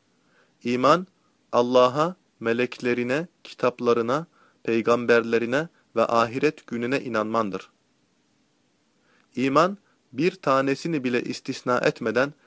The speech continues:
birçok şeylerin mecmuuna inanmakla tahakkuk ettiğinden,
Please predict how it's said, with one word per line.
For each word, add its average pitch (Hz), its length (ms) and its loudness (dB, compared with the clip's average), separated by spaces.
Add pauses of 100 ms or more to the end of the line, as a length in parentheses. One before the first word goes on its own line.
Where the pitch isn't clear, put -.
(240)
birçok 160 480 0
şeylerin 127 500 0
mecmuuna 120 640 -2
inanmakla 117 680 -4
tahakkuk 127 640 -8
ettiğinden, 110 600 -2